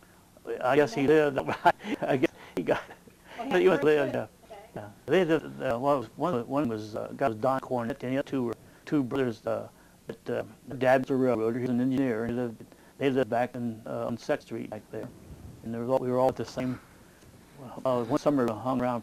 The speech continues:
Speaker 1: pretty much, you know, 'cause we worked together. And, and, uh, well, I, I didn't say worked together 'cause, uh, uh, Don and, uh, one of, I forget the other one's name. They worked down at, uh,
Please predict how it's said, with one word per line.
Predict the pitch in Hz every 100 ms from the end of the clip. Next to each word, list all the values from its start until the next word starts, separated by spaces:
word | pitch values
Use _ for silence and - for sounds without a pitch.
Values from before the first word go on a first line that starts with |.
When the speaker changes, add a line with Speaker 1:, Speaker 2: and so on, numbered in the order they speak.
| - -
Speaker 1:
pretty | 127 110
much, | 113 -
you | -
know, | 113 117 107
'cause | 120
we | 113
worked | 120 123
together. | 110 120 120
And, | 110 104 - - - - - - - - - - 131
and, | 107 107
uh, | 98 123
well, | 120 127
I, | 147 135
I | - - -
didn't | 156 131
say | 135 123
worked | 151
together | - 113
'cause, | 117 113
uh, | 123 117 - - - - - _ _ -
uh, | 117 113 95 - - - - - _ - _ - _ - _ 110
Don | 143 160 143 135
and, | 135 120 104
uh, | 107 104 - - _ _ - -
one | 120 135
of, | 123
I | 123 117
forget | - 117
the | 120
other | 120
one's | 104
name. | 131 123
They | 107 156
worked | 131 131
down | 131 120
at, | 110 -
uh, | 113